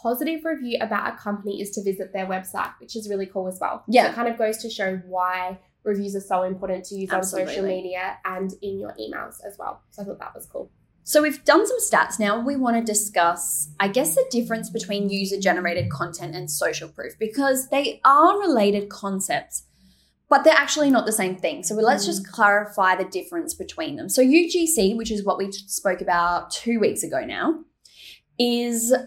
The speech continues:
Speaker 2: content such as reviews, photos, videos, or social media posts created by customers or users of a product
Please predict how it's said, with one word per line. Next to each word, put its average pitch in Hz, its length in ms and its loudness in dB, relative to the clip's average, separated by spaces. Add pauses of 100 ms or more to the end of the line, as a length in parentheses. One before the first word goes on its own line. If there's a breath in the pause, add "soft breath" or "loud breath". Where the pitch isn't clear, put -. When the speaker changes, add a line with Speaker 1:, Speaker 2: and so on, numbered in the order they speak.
Speaker 2:
content 320 720 2
such 196 200 0
as 190 140 -4
reviews, 208 560 -2
photos, 180 500 2
videos, 262 680 2
or 302 320 8
social 302 360 2
media 214 340 2
posts 165 560 -4
created 226 920 2
by 208 320 8
customers 190 680 -6 (340)
or 247 280 10
users 202 460 4 (100)
of 196 120 2
a 208 80 6
product 180 520 2